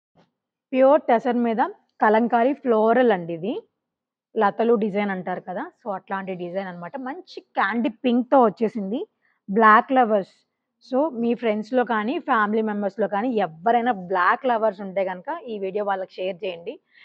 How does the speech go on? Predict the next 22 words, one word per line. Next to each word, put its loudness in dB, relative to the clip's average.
లేదు 4
అనుకుంటే -2
ఇలానే -2
స్క్రీన్ -2
షాట్ -2
తీసి -6
వాళ్ళకైతే -2
షేర్ -2
చేసేయండి. -4
రీజనబుల్ 2
ప్రైసెస్‌లోనే 0
ఉన్నాయండి. -6
ప్యూర్ 6
క్వాలిటీ, 4
ప్యూర్ 6
టెసర్, 4
క్వాలిటీ 4
కాదు, 0
ప్యూర్ 2
టెసర్ 0
అండి -2
ఇది. -6